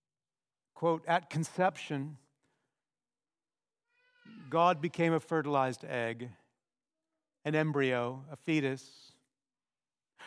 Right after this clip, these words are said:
God kicked Mary from within her womb.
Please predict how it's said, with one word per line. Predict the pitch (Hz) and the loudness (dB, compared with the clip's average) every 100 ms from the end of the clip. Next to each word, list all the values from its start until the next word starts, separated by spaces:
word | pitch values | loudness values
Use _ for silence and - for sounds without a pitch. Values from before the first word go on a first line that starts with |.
| - - | -2 6
God | 226 277 | 8 8
kicked | - 269 180 | 6 2 4
Mary | 190 208 190 170 | 6 8 8 4
from | - 170 | 2 2
within | 175 185 | 4 2
her | 170 190 | 2 2
womb. | 202 208 175 110 | 4 6 4 2